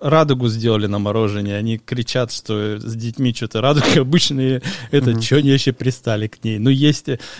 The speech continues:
Speaker 1: это, кстати, радуга другая, маленько по-другому, там
Speaker 2: Мгм.
Speaker 1: цветов больше чуть-чуть в Л Г Б Т радуги.
Speaker 2: Мгм.
Speaker 1: И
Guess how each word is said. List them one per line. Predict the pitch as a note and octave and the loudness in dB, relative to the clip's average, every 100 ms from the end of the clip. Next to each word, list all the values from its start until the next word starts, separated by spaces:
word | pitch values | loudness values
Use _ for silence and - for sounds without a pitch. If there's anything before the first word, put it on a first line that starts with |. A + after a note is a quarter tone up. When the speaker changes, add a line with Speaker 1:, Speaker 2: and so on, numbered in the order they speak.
| - | -8
Speaker 1:
это, | A2+ G#2 | -6 -4
кстати, | - B2+ | -4 0
радуга | C3 C3+ B2 A#2 | 2 2 2 0
другая, | A2+ A#2+ B2 A2+ | 0 0 2 0
маленько | G2+ G2+ G#2 G#2+ F2+ | 0 -2 -4 -4 -6
по-другому, | G2+ G2+ G#2 A#2 G#2 F#2+ | -6 -4 -4 -2 -2 -4
там | B2 | -4
Speaker 2:
Мгм. | A2+ | -2
Speaker 1:
цветов | A2+ A2+ G2+ | -2 -2 -4
больше | G2+ G2+ G2 A2 | -4 -8 -8 -14
чуть-чуть | - F#2+ F#2+ - _ _ - - | -16 -12 -12 -14 _ _ -20 -12
в | G2+ | -10
Л | G2+ | -6
Г | G2+ | -6
Б | A2 | -6
Т | - G2+ | -4 -4
радуги. | G2 F#2+ F#2+ G2 F#2 | -4 -6 -8 -10 -6
Speaker 2:
Мгм. | A2 G#2+ G2+ - _ _ _ _ - | -6 -6 -8 -14 _ _ _ _ -10
Speaker 1:
И | B2+ D3 D#3 E3+ F3 F3+ | -4 -2 0 -2 -2 -4